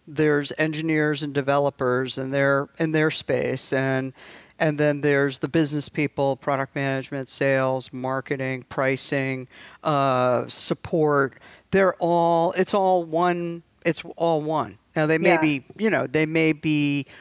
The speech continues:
Speaker 1: organized into value stream or feature areas, but they're, the technology people have just, they have some special expertise, but everybody's working on, toward the same end game,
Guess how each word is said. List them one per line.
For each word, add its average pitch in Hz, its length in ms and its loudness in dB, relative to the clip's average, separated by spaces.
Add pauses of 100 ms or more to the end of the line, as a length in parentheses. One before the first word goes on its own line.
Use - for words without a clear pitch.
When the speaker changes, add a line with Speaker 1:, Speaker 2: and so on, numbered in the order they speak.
(240)
Speaker 1:
organized 156 680 2
into 147 200 -4
value 143 380 0
stream 139 340 -6
or 127 120 -6
feature - 520 -4
areas, 131 800 0 (380)
but - 180 -2
they're, 156 400 4 (100)
the 143 680 2
technology 180 760 0
people 143 960 0 (380)
have 175 200 -8
just, 156 200 -10 (100)
they 160 220 -4
have 165 180 -2
some 156 180 -8
special 151 520 -2
expertise, - 1000 -4 (100)
but 156 260 2 (320)
everybody's 160 960 0
working 156 440 -4
on, 139 260 0
toward 165 320 0
the 147 80 -4
same 160 560 0
end 143 240 -4
game, 131 420 -2